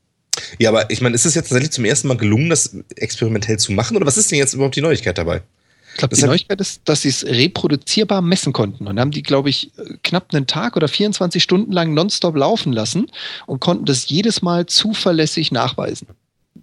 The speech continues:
Speaker 2: Bisher
Speaker 1: Okay.
Speaker 2: war's nur theoretisch möglich, jetzt haben sie's praktisch bewiesen
Speaker 1: Mhm.
Speaker 2: und haben, glaub ich, auch die gesamten Daten freigegeben. Also sie sind in diversen wissenschaftlichen Magazinen, zum Beispiel auch in der Nature erschienen und, äh,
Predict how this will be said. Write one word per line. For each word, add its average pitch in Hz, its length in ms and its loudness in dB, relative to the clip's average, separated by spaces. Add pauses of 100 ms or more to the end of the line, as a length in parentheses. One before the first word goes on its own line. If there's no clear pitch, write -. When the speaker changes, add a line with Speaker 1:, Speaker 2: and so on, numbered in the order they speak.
(140)
Speaker 2:
Bisher 175 220 4
Speaker 1:
Okay. 185 60 2
Speaker 2:
war's 180 160 0
nur 165 100 2
theoretisch 139 520 2
möglich, 233 400 2
jetzt 175 200 -2
haben 175 120 -2
sie's 160 200 -2
praktisch - 560 -2
bewiesen 131 600 -4 (640)
Speaker 1:
Mhm. 117 160 4
Speaker 2:
und 139 140 2
haben, 190 120 -4
glaub 180 140 2
ich, 175 80 4
auch 170 60 0
die 151 120 -2 (180)
gesamten 147 440 0
Daten 156 400 -2
freigegeben. 120 600 -2
Also 104 140 -2
sie 120 80 2
sind 156 280 2
in 147 160 0
diversen 147 520 2
wissenschaftlichen 139 800 0 (420)
Magazinen, 123 520 0
zum 147 120 0
Beispiel 131 240 2
auch 120 60 0
in 120 60 2
der 110 100 0
Nature 175 340 2
erschienen 202 400 0 (580)
und, 135 360 2
äh, 123 460 4